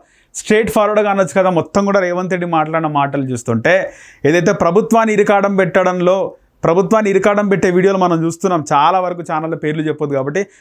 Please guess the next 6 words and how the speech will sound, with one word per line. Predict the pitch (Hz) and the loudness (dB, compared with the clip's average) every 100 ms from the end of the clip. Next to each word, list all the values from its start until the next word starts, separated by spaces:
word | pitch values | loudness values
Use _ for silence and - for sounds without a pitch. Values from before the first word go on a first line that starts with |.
| _ | _
వాళ్ళందరూ | 143 160 202 226 233 226 | 0 2 0 0 2 2
కూడా | 214 220 226 - | 2 2 -2 -4
ఆ | 160 | -4
ఛానల్లో | 170 185 170 190 190 208 | -4 -2 -2 -2 -4 -6
ప్రభుత్వానికి | 196 165 180 208 196 | -4 -6 -4 -4 -2
వ్యతిరేకంగా, | 170 151 165 165 165 185 | -2 0 0 0 0 0